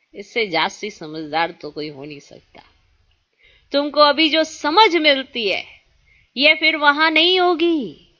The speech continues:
माना हम ज्ञान से ना अपनी जीवन को इतना वंडरफुल बना सकते हैं, लेकिन अगर आप समझ से चलते हो तो। लेकिन कई ज्ञान से अपना जीवन वंडरफुल नहीं बना पाते हैं,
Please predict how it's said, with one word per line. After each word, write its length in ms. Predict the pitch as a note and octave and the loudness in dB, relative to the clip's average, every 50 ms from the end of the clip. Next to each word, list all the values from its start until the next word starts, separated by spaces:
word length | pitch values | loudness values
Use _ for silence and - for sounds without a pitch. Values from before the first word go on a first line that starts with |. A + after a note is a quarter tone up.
| _ _ _ _ _ _ _ _ _ _ _ _ _ _ _ _ _ _ _ _ _ _ _ _ _ _ _ _ _ _ _ | _ _ _ _ _ _ _ _ _ _ _ _ _ _ _ _ _ _ _ _ _ _ _ _ _ _ _ _ _ _ _
माना 200 | - - A#3+ - | -20 -14 -10 -10
हम 240 | F#4+ F#4 F4+ D#4+ A#3 | -8 -8 -8 -10 -8
ज्ञान 400 | F3 F3 D#3+ C#3 G#3+ C#4+ D#4+ E4+ | -4 -2 0 0 0 -2 -4 -8
से 220 | E4 - - C4 | -12 -14 -14 -14
ना 340 | C4+ D4 D#4+ C#4+ E2 - _ _ _ _ _ - | -14 -14 -16 -16 -18 -20 _ _ _ _ _ -18
अपनी 460 | - C#3 - _ C4+ C#4+ D4+ D4+ C#4 | -18 -18 -16 _ -14 -12 -12 -12 -12
जीवन 540 | G3+ E3 - G3+ A3 A#3 A3+ C#4 C#4 C#4 C4+ | -12 -14 -12 -12 -12 -12 -12 -12 -12 -14 -14
को 100 | C#4 C#4 | -14 -14
इतना 300 | C4 - C4+ D4+ D4+ B3+ | -14 -12 -10 -8 -8 -8
वंडरफुल 760 | F3 D3 C#3 D3 D#3 E3 F3 A3 E4+ G4+ G4+ F4 F#4+ F#4+ F#4+ | -10 -12 -18 -18 -16 -14 -4 -2 0 0 0 -2 -4 -4 -2
बना 260 | F4 E4 D4+ B3+ A#3+ | -2 -4 -4 -4 -6
सकते 380 | A#3+ - - - _ _ - D#3+ | -6 -10 -16 -20 _ _ -20 -20
हैं, 340 | D#3 C#3+ C#3 - - _ _ _ _ _ _ _ _ _ _ _ _ F#3 | -20 -20 -20 -20 -20 _ _ _ _ _ _ _ _ _ _ _ _ -6
लेकिन 180 | G#3 A3+ A#3+ | -4 -2 0
अगर 220 | A#3+ A3 G#3+ G#3+ G3+ | 0 0 0 0 0
आप 160 | F#3 F3 E3+ | 0 -2 -4
समझ 340 | - - - F3 F#3 E3+ E3+ | -8 -14 -14 -14 -14 -14 -14
से 160 | - - C#3 | -16 -18 -20
चलते 380 | - - - _ _ _ _ | -20 -20 -20 _ _ _ _
हो 80 | _ _ _ _ | _ _ _ _
तो। 60 | _ _ _ _ _ _ _ _ _ _ _ _ _ _ _ _ _ _ _ _ _ _ _ _ _ _ _ _ _ - | _ _ _ _ _ _ _ _ _ _ _ _ _ _ _ _ _ _ _ _ _ _ _ _ _ _ _ _ _ -4
लेकिन 280 | - D4 E4 E4 E4+ | -2 0 0 -2 -2
कई 480 | D#4+ - - D4 E4 F4 F4+ F#4 F#4+ E4+ | -4 -2 0 2 2 2 0 -4 -6 -8
ज्ञान 680 | B3 F#3+ D#3+ F#3 G3 G3 A3+ C4+ D4 D#4+ E4 E4+ - - _ - _ _ _ _ _ _ | -10 -8 -4 -2 0 0 0 -2 -4 -6 -8 -10 -12 -16 _ -20 _ _ _ _ _ _
से 300 | - - - D#4+ D#4+ D#4+ | -20 -10 -6 -2 0 0
अपना 380 | D#4+ D#4+ - D4 D#4 D#4 D#4+ | 0 0 -2 -6 -4 -4 -4
जीवन 640 | D#4 A#3 - - - - A3+ C4+ E4+ G#4 A4 A4+ G#4 | -4 -6 -8 -12 -10 -6 -4 -4 -2 -2 -2 -2 -2
वंडरफुल 520 | G4 F#4 F4 D#4+ D#4 D#4 D#4 - - C4+ | -4 -4 -4 -6 -8 -10 -10 -14 -16 -16
नहीं 220 | C4+ B3+ A#3+ A#3+ G#3+ | -14 -12 -12 -12 -10
बना 280 | F#3 F#3 F3 E3+ D#3+ | -10 -10 -8 -8 -10
पाते 340 | C#3+ - A2+ A2 - - - | -12 -14 -18 -20 -20 -20 -20
हैं, 160 | - D#3+ _ | -20 -20 _